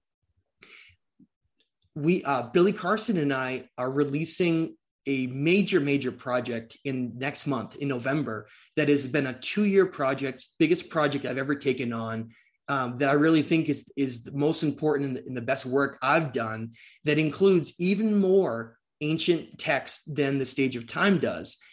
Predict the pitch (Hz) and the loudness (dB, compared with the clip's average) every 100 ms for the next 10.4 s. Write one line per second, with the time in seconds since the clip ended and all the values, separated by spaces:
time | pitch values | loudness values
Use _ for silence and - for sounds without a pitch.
0 | _ - 156 139 151 170 - 196 170 - | _ 0 4 4 4 0 0 -2 -2 2
1 | 180 165 165 165 - 127 113 113 139 156 | 6 8 8 4 -4 -6 -6 -4 -2 0
2 | 156 170 160 143 139 135 147 170 170 190 | 0 0 0 0 0 0 0 -2 0 0
3 | 139 117 110 113 - _ - - 151 143 | 0 -2 -6 -8 -10 _ -10 0 2 4
4 | 135 135 160 - 185 - 185 196 165 - | 2 0 -2 -2 -2 -2 0 6 6 4
5 | 127 147 147 - 147 139 110 80 _ _ | 0 0 0 0 2 2 0 -10 _ _
6 | _ _ 165 156 156 185 196 190 180 156 | _ _ 0 2 2 2 2 2 0 0
7 | 151 151 151 143 143 139 - 147 143 143 | 2 2 0 -2 -4 -10 -8 -2 2 2
8 | 143 131 135 127 131 135 156 143 139 123 | 0 -2 -2 -2 -4 -2 -2 -2 -2 -4
9 | 135 139 - _ 131 - 147 147 120 131 | -4 -4 -6 _ -6 -4 -4 -4 -2 -2
10 | 139 127 123 | -2 -4 -6